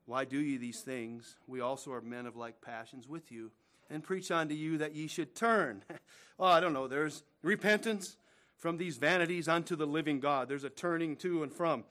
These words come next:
which made heaven and earth and the sea and all things that are therein. There's Paul's message again, <laughs> preaching to them.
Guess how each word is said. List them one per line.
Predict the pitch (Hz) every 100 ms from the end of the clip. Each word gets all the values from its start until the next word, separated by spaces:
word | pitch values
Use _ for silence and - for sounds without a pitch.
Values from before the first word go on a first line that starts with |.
| - - -
which | 160 160 160
made | 175 156
heaven | 180 190 180
and | 156
earth | 175 185 190 185
and | 156
the |
sea | 143 - 190 190
and | 170
all | 190
things | 196 196 170
that | 185
are | 175
therein. | 180 190 151
There's | 190 226
Paul's | - 208 202
message | 160 208 214 170
again, | 156 143 196 160 127 - -
<laughs> | -
preaching | - 202 - 175
to | 143
them. | 135 120